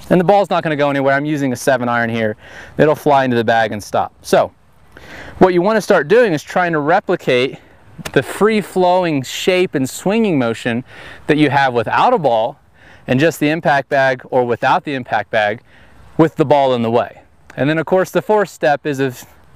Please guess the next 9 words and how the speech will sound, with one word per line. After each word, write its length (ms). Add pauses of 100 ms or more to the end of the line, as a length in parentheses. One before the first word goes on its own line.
(100)
take 280
all 240
of 100
your, 240 (380)
our 100
crutches 480
and 120
hurdles 360
away 380